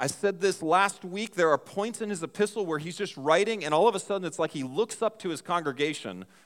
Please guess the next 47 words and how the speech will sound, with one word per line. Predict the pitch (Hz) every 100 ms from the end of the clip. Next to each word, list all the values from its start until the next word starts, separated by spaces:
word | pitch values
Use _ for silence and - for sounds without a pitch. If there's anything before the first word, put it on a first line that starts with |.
| _
or | - 131
to | 165
the |
people | 131 - 190 185
he's | 151
writing | 123 143 151 127
to, | 143 120
and |
he | 113
addresses | 92 120 135 131
them | 110
specifically. | 95 147 - 120 - - 76 - _ _ _ _
Here's | 170 175
one | 202
of |
those | 175 139
moments. | 147 110 - - - _ _ _ _ _ _
He's | 151 160
been | 143 160
writing, | 143 156 208 220
and | 165
all | 180
of | 190
a |
sudden | - 202
it | 135
looks | 147 160
up. | 160
Now, | 131 135
know | 131 160 220
this. | 185 226 -
It's | 127 147
as |
if | 165 160
he | 156 117
raises | 127 143 220 214
his | 202 185
eyes | 190 196 180
from | 175
the | -
paper | - 180 - 80 - _ - _ _ _
and | 131
says, | 127 165 131
"Know | 131 143 180 233
this," | 170 180 139 -
and | 147 139
then, | 143 139